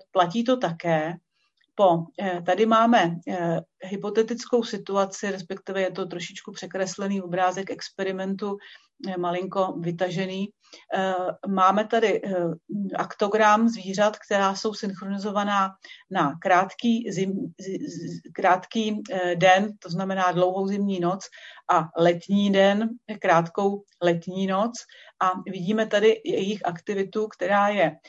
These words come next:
udržuje si, eh, udržuje si celkové množství, ta aktivita, takovou tu, co, čemu říkáme alfa, eh, nebo vlastně ta, ten totál aktivita je stejná, akorát na té zimní noci je rozprostřená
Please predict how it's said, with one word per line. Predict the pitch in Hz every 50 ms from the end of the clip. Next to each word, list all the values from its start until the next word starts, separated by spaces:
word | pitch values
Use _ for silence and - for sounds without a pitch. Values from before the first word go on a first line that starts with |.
| - - - _ _ _
udržuje | - 202 175 233 226 247 254 262 262 254
si, | 254 - 269 214 170 160 156 - - 214
eh, | 185 175 170 165 165 165 - _ -
udržuje | 196 170 233 226 233 262 269 269 262
si | 269 - 247
celkové | 247 - - 202 208 202 202 262 262 269 254
množství, | 220 185 165 165 - - - - _ 165 165 165
ta | 175 -
aktivita, | 170 165 - - - 190 190 202 196 - 220 214 226 226 240
takovou | 247 - 196 180 175 - 202 196 202 202
tu, | 202 214 202 - - _ _ _
co, | - - 185 180 - -
čemu | - 202 196 208
říkáme | 202 196 196 - 208 214 214 214 -
alfa, | - 165 160 160 - - - 190 196 196 - - - - - - _ _ _ _ -
eh, | 175 175 175 175 175 175 175 175
nebo | 175 175 170 185 170 160
vlastně | 160 165 165 165 - 190
ta, | 190 185 175 170 -
ten | - 175 175 170
totál | 175 208 208 208 190 160 151 151
aktivita | - 160 165 165 - - 185 180 180 175 190 196 196 - _ _ - _ _
je | 214 208 180 170
stejná, | 165 165 - - 160 165 170 175 175 180 185 196 220 - - - - -
akorát | - 170 - 220 233 233 226 233 233 -
na | 214 208 190 190
té | - 226 220 214
zimní | 202 220 214 220 226 220
noci | 202 196 196 - 233
je | 220 196
rozprostřená | 185 175 165 - - 196 196 175 - - - 214 208 208 202 208 220 226